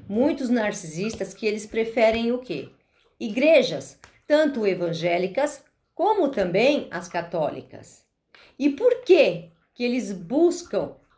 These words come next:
as religiões? Por que que eles se sentem dentro das religiões um pouquinho mais imperceptíveis? Tenho certeza que isso é a dúvida de muitos, porque tem muitos casos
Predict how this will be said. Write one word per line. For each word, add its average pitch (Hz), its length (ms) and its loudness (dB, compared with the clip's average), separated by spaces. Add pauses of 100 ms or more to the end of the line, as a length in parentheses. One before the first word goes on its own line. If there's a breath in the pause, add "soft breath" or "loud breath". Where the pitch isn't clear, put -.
(1040)
as 180 160 -6
religiões? 202 880 0 (600)
Por - 80 -20
que 453 220 2
que 381 80 6
eles 320 440 2 (300)
se - 160 -10
sentem 330 680 2
dentro 262 400 2
das 208 240 0
religiões 190 960 -4 (460)
um 226 140 -4
pouquinho 254 480 2
mais 233 640 -4 (880)
imperceptíveis? 214 1300 2 (2750)
Tenho 214 180 -2
certeza 262 560 4
que 220 200 -8
isso 220 220 -4
é 196 100 2
a 196 40 2
dúvida 190 380 -4
de 170 140 -8
muitos, 180 360 -8
porque 180 240 -12
tem 202 200 -4
muitos 226 400 0
casos 214 640 -2